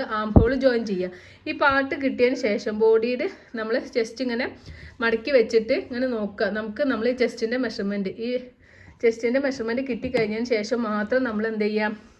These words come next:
നമ്മളെ ഈ ഒരു, ഏഹ്, ആം ഹോൾ ജോയിൻ ചെയ്യുക. ആം ഹോൾ ജോയിൻ ചെയ്ത് കഴിഞ്ഞാൽ പിന്നെ നമുക്ക് ചെസ്റ്റ് മെഷർമെന്റ് കൂട്ടാനോ കുറയ്ക്കാനോ ഒന്നും പറ്റൂല. അപ്പോൾ നമ്മൾ എപ്പോഴും ആം ഹോൾ ജോയിൻ ചെയ്യുന്നതിൻ്റെ മുന്നേ നമ്മൾ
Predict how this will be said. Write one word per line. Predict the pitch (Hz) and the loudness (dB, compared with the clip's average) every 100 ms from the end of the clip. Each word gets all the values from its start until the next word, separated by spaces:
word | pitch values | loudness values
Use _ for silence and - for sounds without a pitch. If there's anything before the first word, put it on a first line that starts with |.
| - | -14
നമ്മളെ | 208 208 240 415 - - - - - - | -6 -2 -2 -4 -10 -20 -20 -20 -20 -8
ഈ | 240 262 | 4 4
ഒരു, | 226 311 - - - - | 6 2 0 -16 -20 -10
ഏഹ്, | 208 214 214 214 214 202 | -6 -2 -2 -2 -4 -6
ആം | 220 233 269 | -2 0 4
ഹോൾ | 254 285 285 | 4 4 4
ജോയിൻ | 262 254 | 4 4
ചെയ്യുക. | 185 170 - - - - | 0 -2 -8 -18 -16 -4
ആം | 247 | 2
ഹോൾ | 277 311 | 6 4
ജോയിൻ | 294 254 262 | 6 4 6
ചെയ്ത് | 269 247 | 4 4
കഴിഞ്ഞാൽ | 240 220 240 247 | 2 2 0 -2
പിന്നെ | 240 233 | -2 -2
നമുക്ക് | 220 202 277 302 | -2 -2 -2 0
ചെസ്റ്റ് | 285 - 208 220 | 0 0 -4 -2
മെഷർമെന്റ് | 226 220 226 233 240 294 | -2 -2 -2 0 -2 -2
കൂട്ടാനോ | 262 220 226 226 233 214 | 0 2 2 0 -2 -2
കുറയ്ക്കാനോ | 214 214 226 233 | -2 0 -2 0
ഒന്നും | 220 269 277 | -2 -2 0
പറ്റൂല. | 202 202 196 269 - - - - | -2 0 0 0 -6 -20 -18 -8
അപ്പോൾ | 254 311 320 | 0 2 2
നമ്മൾ | 269 277 | 2 2
എപ്പോഴും | 247 - 311 | 0 0 0
ആം | 269 233 | 2 0
ഹോൾ | 247 262 | 2 2
ജോയിൻ | 262 226 | 2 0
ചെയ്യുന്നതിൻ്റെ | 226 226 214 214 233 | 2 2 2 -4 -4
മുന്നേ | 202 202 349 - - - | -2 -2 -4 -8 -20 -8
നമ്മൾ | 208 | -2